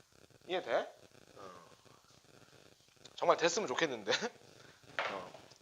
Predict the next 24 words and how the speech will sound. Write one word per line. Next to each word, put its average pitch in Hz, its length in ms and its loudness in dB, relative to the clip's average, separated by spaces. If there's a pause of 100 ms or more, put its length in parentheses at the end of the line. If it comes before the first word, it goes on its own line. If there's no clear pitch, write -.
(320)
요게 247 360 12
이제 214 120 8
지난 214 300 10
시간에 208 300 8
배웠던 165 240 6
각변환이야. 139 680 6 (840)
각변환. 104 580 -8 (1040)
각을 120 180 -4
바꿔가지고 127 680 2
어떻게 - 240 -6
풀어낼 120 400 0
건가. 107 340 -2 (1040)
야, 151 80 4
야, 185 120 8
창현아, 226 460 10
감 214 280 10
좀 247 160 12
안 143 220 8
와? 233 280 12 (520)
야, 175 180 6
건우, 233 280 12
너는 214 220 12
되냐? 151 340 6 (840)
돼? 135 180 -2